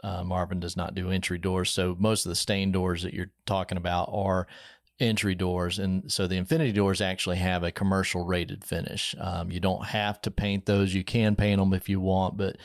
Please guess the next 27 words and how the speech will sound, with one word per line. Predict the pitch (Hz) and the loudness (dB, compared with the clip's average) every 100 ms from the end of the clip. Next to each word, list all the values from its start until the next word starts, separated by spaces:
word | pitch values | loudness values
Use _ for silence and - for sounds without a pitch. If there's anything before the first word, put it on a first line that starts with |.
| - _ | -20 _
typically | - 127 - 113 101 | -2 0 2 4 4
we | 98 | 4
would | 92 95 90 | 4 4 4
not | 92 90 - - | 2 2 -4 -10
ever | - 101 92 | -4 -2 -2
s-, | - - | -4 -6
really | 117 98 95 | -2 0 0
see | - 101 | 0 -2
those | 90 90 85 | 0 0 -2
problems | - 90 87 87 87 87 | -2 0 0 0 -2 -4
with | 95 90 85 - - - - | -4 -4 -6 -14 -20 -20 -8
the, | 92 85 - 92 | -4 -4 -6 -2
the | 92 | -2
Infinity | 85 95 90 85 82 | 0 0 0 -2 -2
doors. | 92 85 87 - | -2 -2 -2 -2
So, | 90 85 - - - - _ | 0 -2 -4 -14 -20 -20 _
um, | - 101 92 87 90 - - _ _ _ - | -2 -2 0 -2 -6 -10 -20 _ _ _ -2
also, | 139 156 - 131 113 110 | 2 2 4 4 4 2
David, | 110 113 104 104 | -2 0 4 4
I | 104 | 6
know | 107 107 107 | 6 6 4
that | 98 92 - | 4 0 -2
installation | 120 110 - 107 101 101 - 95 | 0 0 0 0 0 0 2 2
materials | 92 - 98 95 92 90 87 - | 2 2 2 2 2 2 0 -4
are | - 92 92 - | -2 0 0 -2
as | 95 90 | -2 -2
im-, | 92 90 | -2 -4